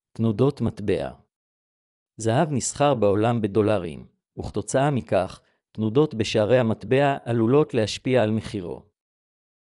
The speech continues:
כאשר הדולר מתחזק מול מטבעות אחרים,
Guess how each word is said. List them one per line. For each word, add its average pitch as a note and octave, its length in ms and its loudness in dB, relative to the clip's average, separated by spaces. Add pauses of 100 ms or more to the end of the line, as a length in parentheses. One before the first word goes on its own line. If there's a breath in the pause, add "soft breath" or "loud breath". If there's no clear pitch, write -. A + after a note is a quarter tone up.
(280)
כאשר A#2+ 380 0
הדולר G#2+ 380 4
מתחזק A2 640 -2
מול C3+ 180 0
מטבעות A#2 540 0
אחרים, G#2 560 -6